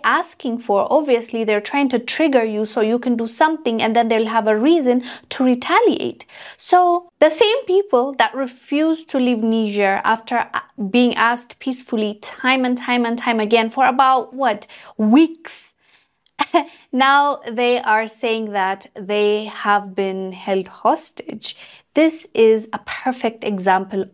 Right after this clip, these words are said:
of how the West works. They come up with a plan. If that plan fails, they're gonna make sure that they turn it around,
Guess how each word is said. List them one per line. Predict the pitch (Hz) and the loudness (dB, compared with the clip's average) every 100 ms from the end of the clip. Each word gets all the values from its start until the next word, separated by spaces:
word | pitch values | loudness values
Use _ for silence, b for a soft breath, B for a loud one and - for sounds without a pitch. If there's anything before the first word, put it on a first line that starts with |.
| - | -2
of | 185 180 B B B | -2 -2 B B B
how | - - 254 254 226 214 214 b - | -20 -2 2 2 2 -2 -8 b -2
the | 196 | 0
West | 180 180 180 - | 2 -2 -6 -14
works. | 190 185 196 - - - b b b 208 | -10 -6 -8 -10 -18 -18 b b b 0
They | 247 320 | 2 4
come | 339 - 294 269 | 0 -4 0 2
up | 269 269 _ _ | 2 0 _ _
with | 226 226 | 0 2
a | 214 196 | 2 -2
plan. | - 202 185 220 - _ | -2 -2 -2 -6 -16 _
If | 247 247 | -10 0
that | 262 254 | 0 0
plan | - 240 220 | -4 -4 -4
fails, | 220 - 208 202 208 - B B | -6 -2 0 0 -6 -14 B B
they're | 240 | 2
gonna | 240 247 247 | 4 2 2
make | 247 240 | 0 -2
sure | - - 269 | -8 -2 0
that | 240 185 - | 2 0 0
they | 214 214 | -2 -2
turn | 214 - 240 240 | -4 -8 -2 -2
it | 247 247 | -2 -2
around, | 226 214 190 190 | -2 0 -2 -2